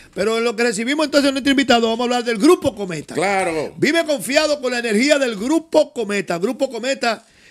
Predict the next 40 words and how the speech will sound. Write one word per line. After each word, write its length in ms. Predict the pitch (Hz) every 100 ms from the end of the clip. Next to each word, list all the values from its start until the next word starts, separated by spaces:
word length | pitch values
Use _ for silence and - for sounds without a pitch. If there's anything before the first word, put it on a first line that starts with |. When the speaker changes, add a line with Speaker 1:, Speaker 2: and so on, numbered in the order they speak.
| -
Speaker 1:
como 260 | - 185 196
siempre, 580 | - 240 320 262 233 208
con 140 | 202
una 160 | 226 269
energía 600 | 254 214 220 262 247 240 _ _
positiva 880 | 302 240 247 185 254 254 226 - _ - _ -
en 160 | 180 175
todos 280 | 254 254
nuestros 300 | 233 220 226
podcasts 540 | - 285 277 - 208 202
aquí 260 | 180 214
con 360 | 202 208 190 170 - -
la 140 | - 185
maravilla 420 | 202 196 233 233
Luisín 240 | 214 180 226
Jiménez 360 | 220 233 220
y 60 | 220
Raimundo 320 | 208 214 240
Ortiz. 460 | 240 269 262 202 - _ - -
Vive 240 | - 311 320
confiado 760 | 320 233 311 320 269 214 180
con 160 | 170 214
la 60 | 220
energía 420 | 214 185 277 269
del 200 | 240 208
Grupo 440 | 170 349 - 240
Cometa. 380 | 202 196 180 -
Speaker 2:
Mira, 380 | - 196 180 147 -
eh, 180 | 190 165
antes 240 | 185 226
de 80 | 254
entrar 200 | 226 233
con 100 | 233
nuestro 240 | 214 196 202
invitado, 480 | 190 143 147 135
vamos 240 | 147 190 208
a 40 |
decir 220 | 190 196
el 140 | 185 170
último, 500 | 220 180 214 202